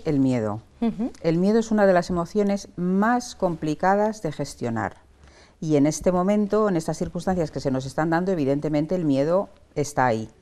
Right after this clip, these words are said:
Speaker 1: Y es inevitable, y es una emoción nuestra, pero lo que sí podemos hacer es gestionar ese miedo. ¿Cómo podemos gestionar el miedo a esta circunstancia que, eh,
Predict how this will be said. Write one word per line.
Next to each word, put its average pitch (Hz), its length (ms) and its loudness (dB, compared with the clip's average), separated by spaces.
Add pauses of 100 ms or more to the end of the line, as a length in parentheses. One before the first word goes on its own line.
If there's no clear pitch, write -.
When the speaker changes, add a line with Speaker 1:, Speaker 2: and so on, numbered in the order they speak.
(580)
Speaker 1:
Y 165 140 2
es - 140 0
inevitable, 143 760 4
y 165 120 0
es 160 100 -2
una 185 140 0
emoción 185 640 0
nuestra, 147 600 0 (140)
pero 147 220 2
lo 139 140 2
que 139 100 -4
sí - 200 -2
podemos 196 500 2
hacer 185 440 0 (400)
es 196 380 2
gestionar 160 800 0
ese 202 220 0
miedo. 110 420 0 (920)
¿Cómo 226 280 4
podemos 220 400 4
gestionar 175 420 2
el 180 160 2
miedo 208 540 2
a 147 100 4
esta 165 220 0
circunstancia 196 760 -2
que, - 320 -4
eh, 120 200 -8